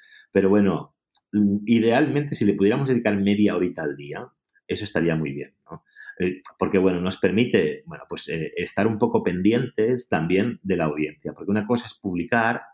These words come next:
y luego otra es, pues, poder contestar a, eh, las interacciones que tenemos. Si alguien nos hace una pregunta, si alguien nos pone un comentario, sobre todo cuando se empieza,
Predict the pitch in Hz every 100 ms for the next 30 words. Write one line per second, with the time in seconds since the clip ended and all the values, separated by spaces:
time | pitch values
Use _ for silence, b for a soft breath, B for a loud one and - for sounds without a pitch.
0 | _ B B B B _ 95 110 117 117
1 | 120 117 104 104 123 123 92 - 85 90
2 | 92 98 - - - 92 95 110 - _
3 | b b 90 85 101 104 104 85 78 76
4 | 78 95 - 90 80 82 78 85 90 -
5 | 85 76 78 73 - 85 87 85 82 -
6 | 82 82 87 120 117 101 98 95 B B
7 | - 98 95 92 - 92 85 82 80 80
8 | 92 90 82 92 85 80 127 139 98 85
9 | 80 76 76 101 117 - 104